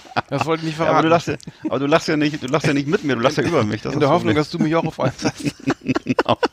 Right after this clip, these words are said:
Speaker 2: eins. Du bist schon so ein Komiker.
Speaker 1: Ja, ja, arrogant,
Speaker 2: Genau.
Speaker 1: ne? Ja, ist total arrogant. Tut
Speaker 2: Das
Speaker 1: mir
Speaker 2: hat
Speaker 1: leid,
Speaker 2: man früher
Speaker 1: ja.
Speaker 2: meine Vo-, meine Vorgesetzte immer zu mir gesagt, "Du bist ein ganz schöner Komiker."
Speaker 1: Ja?
Speaker 2: Ja, genau.
Speaker 1: Ach so.
Speaker 2: Nee, warte mal, haben die das gesagt bei der Bundeswehr vielleicht? Ich
Speaker 1: Ach
Speaker 2: weiß
Speaker 1: so,
Speaker 2: nicht.
Speaker 1: eine Vorgesetzte bei der
Speaker 2: Nein,
Speaker 1: Bundeswehr?
Speaker 2: nein, nein, nein, nein,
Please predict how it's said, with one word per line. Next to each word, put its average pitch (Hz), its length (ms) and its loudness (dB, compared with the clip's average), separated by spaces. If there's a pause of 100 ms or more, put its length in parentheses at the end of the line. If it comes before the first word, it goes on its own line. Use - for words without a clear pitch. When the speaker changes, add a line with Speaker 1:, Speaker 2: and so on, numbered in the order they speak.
(200)
Speaker 2:
eins. - 1200 -6
Du 139 120 0
bist 175 160 2
schon 151 120 4
so 135 60 0
ein 131 60 0
Komiker. 131 340 2
Speaker 1:
Ja, 110 80 4
ja, 104 120 -2
arrogant, 110 300 -6
Speaker 2:
Genau. 143 300 2
Speaker 1:
ne? 180 300 2
Ja, 185 140 4
ist 160 100 0
total 156 240 2
arrogant. 101 280 -8
Tut - 80 -20 (420)
Speaker 2:
Das - 80 -4
Speaker 1:
mir - 40 -2
Speaker 2:
hat - 60 4
Speaker 1:
leid, 120 80 2
Speaker 2:
man 170 100 0
früher 208 120 -2
Speaker 1:
ja. 180 40 2
Speaker 2:
meine 156 200 2
Vo-, - 180 -8
meine 143 220 0
Vorgesetzte 147 360 0
immer 127 120 -2
zu - 120 -12
mir 123 100 -4
gesagt, 117 320 -8
"Du - 100 -14
bist 131 160 -14
ein - 40 -18
ganz 135 120 -6
schöner 123 140 -8
Komiker." 127 400 -8
Speaker 1:
Ja? 151 460 2
Speaker 2:
Ja, 131 100 2
genau. 156 240 2 (200)
Speaker 1:
Ach 98 40 -14
so. - 220 -12
Speaker 2:
Nee, 110 100 0
warte 113 160 2
mal, 117 80 0
haben 131 80 -2
die 131 60 0
das 131 100 -4
gesagt 127 240 -2
bei - 80 2
der 123 80 4
Bundeswehr 147 380 2
vielleicht? 117 360 -2
Ich 123 60 -8
Speaker 1:
Ach 127 60 0
Speaker 2:
weiß 139 140 -2
Speaker 1:
so, 131 140 -2
Speaker 2:
nicht. 139 80 0
Speaker 1:
eine 120 100 2
Vorgesetzte 139 560 0
bei - 100 0
der - 40 0
Speaker 2:
Nein, 156 100 2
Speaker 1:
Bundeswehr? - 400 -2
Speaker 2:
nein, - 40 -4
nein, - 240 -6
nein, - 260 -6
nein, - 120 -8